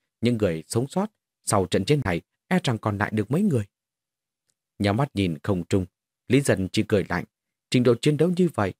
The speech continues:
hắn không phải lần đầu tiên thấy, nên cũng không có gì kinh ngạc. Ánh mắt của hắn chủ yếu nhìn những người xung quanh.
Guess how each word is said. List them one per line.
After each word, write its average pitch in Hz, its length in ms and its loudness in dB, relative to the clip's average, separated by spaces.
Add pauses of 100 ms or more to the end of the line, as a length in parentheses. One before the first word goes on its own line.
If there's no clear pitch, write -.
(220)
hắn 117 300 0
không 104 140 0
phải 92 140 0
lần 87 180 -4
đầu 82 120 -4
tiên 87 260 -2
thấy, 127 300 -4 (320)
nên 98 340 2
cũng 117 200 -2
không 92 240 -2
có 135 140 -2
gì 101 140 -4
kinh 87 240 -6
ngạc. 85 200 -6 (600)
Ánh 156 140 0
mắt 208 160 0
của 107 120 2
hắn 139 200 -4
chủ 107 220 0
yếu 127 220 0
nhìn 107 400 0
những 107 140 -2
người 98 140 0
xung - 200 -6
quanh. 98 240 -2